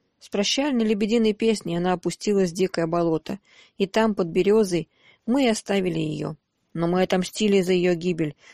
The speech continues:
привязали к хвостам ласточек, что жили под крышей охотника, зажжённую в солому. Хижина сгорела, а с нею и сам хозяин.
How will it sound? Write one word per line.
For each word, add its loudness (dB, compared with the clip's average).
привязали 2
к -8
хвостам 0
ласточек, -2
что -2
жили 0
под -4
крышей 0
охотника, -4
зажжённую 0
в -8
солому. 0
Хижина 0
сгорела, 2
а -8
с -10
нею 2
и -2
сам -4
хозяин. -4